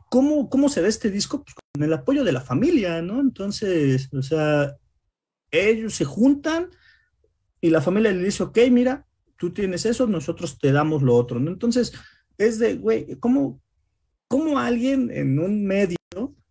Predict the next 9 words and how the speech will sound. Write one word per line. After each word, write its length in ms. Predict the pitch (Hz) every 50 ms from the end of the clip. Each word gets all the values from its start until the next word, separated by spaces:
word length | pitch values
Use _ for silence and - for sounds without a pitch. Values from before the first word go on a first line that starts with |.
| _ _
con 180 | _ - 117 113
el 120 | 117 120
poder 520 | - - 131 120 120 143 185 202 208 202 180 - - - - _ _ _ _ _ _ _ _ _ _
de 160 | - 139 151 160
esto, 200 | 147 139 - 175
en 120 | 160 156 151
vez 200 | 185 208 220 208
de 220 | 240 220 185 156
decir, 360 | 143 127 127 - 190 190 180